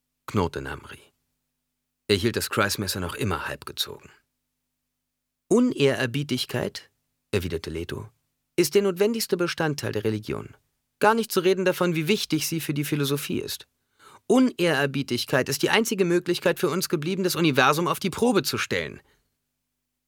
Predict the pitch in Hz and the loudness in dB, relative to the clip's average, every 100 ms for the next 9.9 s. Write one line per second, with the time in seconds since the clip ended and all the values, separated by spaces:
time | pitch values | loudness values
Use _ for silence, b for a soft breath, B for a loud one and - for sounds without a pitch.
0 | _ - 76 104 113 - 120 107 107 98 | _ -12 0 2 4 4 2 4 2 0
1 | 107 98 95 110 120 110 104 - 92 - | 0 2 4 4 4 0 -4 -4 -2 -2
2 | - 85 90 170 - _ _ _ _ _ | -2 -4 -4 -8 -14 _ _ _ _ _
3 | - 135 117 90 98 95 85 78 - 90 | -4 -2 0 0 0 0 -2 -8 -6 -6
4 | - 78 - 71 - 82 76 - 80 76 | -6 -8 -10 -12 -8 -8 -6 -4 -4 -4
5 | - - - - - - - - 65 - | -10 -10 -12 -12 -12 -14 -16 -16 -16 -16
6 | - - _ _ _ _ _ _ _ _ | -20 -20 _ _ _ _ _ _ _ _
7 | _ _ _ _ _ - 65 60 73 73 | _ _ _ _ _ -14 -10 -6 -6 -6
8 | - - - - - _ _ _ _ _ | -8 -10 -14 -14 -20 _ _ _ _ _
9 | _ - 104 85 - 76 71 - - | _ -2 0 0 -4 -12 -12 -14 -20